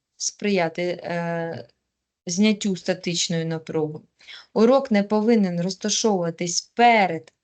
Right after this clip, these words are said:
або після уроків праці, ритміки, співу, оскільки вони також змінюють статис-, ти-, статичне навантаження на динамічне. І також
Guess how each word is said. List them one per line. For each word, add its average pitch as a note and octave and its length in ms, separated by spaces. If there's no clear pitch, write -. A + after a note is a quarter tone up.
або F#3+ 320
після G3+ 500
уроків F3 640
праці, E3+ 680
ритміки, G3+ 1000
співу, G3 840
оскільки B3+ 840
вони G#3 340
також G#3+ 400
змінюють G3 440
статис-, F3 560
ти-, G3 320
статичне F#3+ 600
навантаження G3 720
на G#3 160
динамічне. E3+ 800
І D4 320
також G3+ 800